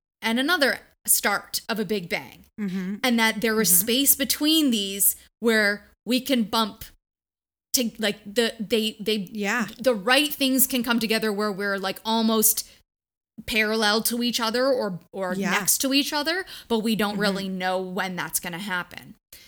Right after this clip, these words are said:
Speaker 2: Of course.
Speaker 1: Um, so basically, uh, the regions can never encounter one another because they're separated by regions of inf-, inflating space.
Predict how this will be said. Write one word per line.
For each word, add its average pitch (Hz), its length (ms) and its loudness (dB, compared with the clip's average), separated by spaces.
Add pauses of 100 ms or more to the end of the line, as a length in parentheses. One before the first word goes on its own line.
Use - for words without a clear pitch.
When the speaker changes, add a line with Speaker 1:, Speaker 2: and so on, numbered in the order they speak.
(200)
Speaker 2:
Of 208 160 -8
course. - 480 -10 (320)
Speaker 1:
Um, 247 260 4
so 220 760 2 (100)
basically, 254 840 0
uh, 202 280 -4
the 214 160 -2
regions 233 440 2
can 214 220 -2
never 277 260 0
encounter 247 520 0
one 175 200 -6
another 170 380 -4
because 208 400 -2
they're 202 140 -4
separated 196 800 -2
by 185 140 -2
regions 202 520 0
of 208 160 -6
inf-, - 360 -2 (100)
inflating 208 720 0
space. - 680 -2